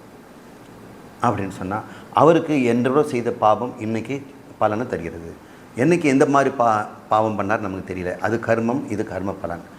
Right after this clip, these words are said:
இப்போ கர்மமும் கர்ம பலனும் ஒன்றை ஒன்று சார்ந்திருக்கின்ற உபகார உபகாரியம் ரெண்டுமே மித்யா அப்படின்னு பார்க்கணும். இப்போ கர்ம பலன் போக்கியம், அது ஒரு போக்கியம்.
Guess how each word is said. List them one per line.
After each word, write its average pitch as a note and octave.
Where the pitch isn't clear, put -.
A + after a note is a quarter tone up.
இப்போ -
கர்மமும் E3
கர்ம B2+
பலனும் G#2
ஒன்றை D#3
ஒன்று B2+
சார்ந்திருக்கின்ற A2
உபகார C#3
உபகாரியம் G2+
ரெண்டுமே B2
மித்யா G2+
அப்படின்னு G2
பார்க்கணும். -
இப்போ B2+
கர்ம D#3+
பலன் B2
போக்கியம், F#2
அது G#2+
ஒரு A#2+
போக்கியம். F2+